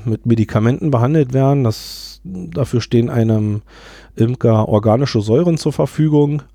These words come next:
Das sind einmal die Oxalsäure und die Milchsäure. Beides kann gesprüht werden.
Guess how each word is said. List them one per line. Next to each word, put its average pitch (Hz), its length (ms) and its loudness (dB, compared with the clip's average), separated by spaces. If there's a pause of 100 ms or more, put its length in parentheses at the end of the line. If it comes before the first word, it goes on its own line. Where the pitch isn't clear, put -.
(520)
Das 110 120 -6
sind 113 120 -2
einmal 110 240 2
die 110 120 0
Oxalsäure 135 840 0
und 123 200 -2
die 113 60 -2
Milchsäure. 139 760 2 (200)
Beides 110 420 0
kann 156 480 -2
gesprüht 170 560 -4
werden. 190 440 0